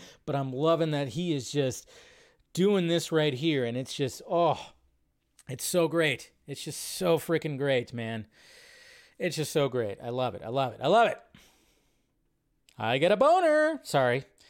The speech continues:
Um, Tet, thank you for the two dollar super chat. Appreciate that. Uh, picture looks great. New camera. No,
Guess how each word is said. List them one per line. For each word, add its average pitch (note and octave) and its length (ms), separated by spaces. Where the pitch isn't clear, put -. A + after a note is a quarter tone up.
Um, C#3 640
Tet, - 400
thank G3 180
you G3 60
for A3 140
the E3+ 100
two G#3 160
dollar F#3 240
super F#3 220
chat. A3+ 280
Appreciate D#3 600
that. G3+ 280
Uh, D#3 140
picture G#3 300
looks G3 240
great. G3 240
New F#3+ 100
camera. A#3 380
No, D4 400